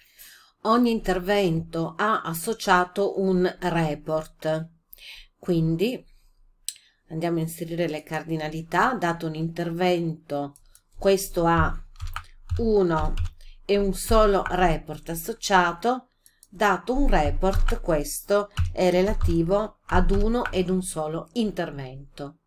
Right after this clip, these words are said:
Dunque, in presenza di un'associazione uno a uno, non opzionale, occorre domandarsi se sia il caso di mantenere o meno l'entità. Ed era proprio il dubbio che mi era sorto nel momento in cui stavo facendo questa analisi.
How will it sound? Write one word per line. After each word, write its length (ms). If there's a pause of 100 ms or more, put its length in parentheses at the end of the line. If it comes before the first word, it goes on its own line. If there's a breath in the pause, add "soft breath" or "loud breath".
(600)
Dunque, 420
in 80
presenza 460
di 120
un'associazione 1200
uno 460
a 140
uno, 680 (600 soft breath)
non 220
opzionale, 840
occorre 320
domandarsi 560
se 140
sia 160
il 60
caso 300
di 160
mantenere 760
o 60
meno 300
l'entità. 640 (480 loud breath)
Ed 100
era 160
proprio 300
il 80
dubbio 320
che 160
mi 160
era 420
sorto 460
nel 120
momento 300
in 80
cui 160
stavo 220
facendo 440
questa 280
analisi. 520